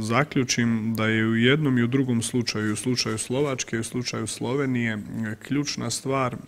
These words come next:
za izlazak iz, e, krize, odnosno za oporavak gospodarstva bilo, e, intencija, odnosno spremnost na reformske poteze,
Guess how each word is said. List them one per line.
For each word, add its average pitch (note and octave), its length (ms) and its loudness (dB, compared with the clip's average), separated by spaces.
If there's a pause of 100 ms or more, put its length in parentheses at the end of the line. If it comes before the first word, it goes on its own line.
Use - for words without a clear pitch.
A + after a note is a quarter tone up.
(1160)
za A2 220 -4
izlazak A2 680 0 (340)
iz, - 220 -8
e, - 20 -8 (720)
krize, A2+ 560 2
odnosno G2+ 600 -4
za G#2 140 -2
oporavak A2+ 420 -4
gospodarstva A2 720 -4
bilo, A2+ 380 -2
e, - 840 -16 (240)
intencija, A#2 800 2
odnosno A2 480 -2
spremnost A#2+ 880 0
na A2+ 140 -2
reformske A#2 540 -2
poteze, B2+ 580 -2